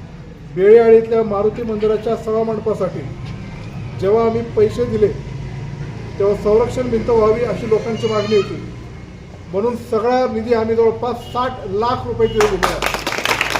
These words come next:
वरच्या माळीवाड्याचं मारुती मंदिराचं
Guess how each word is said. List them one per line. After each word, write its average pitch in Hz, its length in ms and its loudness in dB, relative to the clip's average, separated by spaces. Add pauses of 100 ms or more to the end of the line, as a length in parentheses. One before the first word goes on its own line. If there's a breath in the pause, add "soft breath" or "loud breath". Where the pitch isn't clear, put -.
(920)
वरच्या 247 340 2
माळीवाड्याचं 233 680 2
मारुती 220 340 -2
मंदिराचं 220 640 0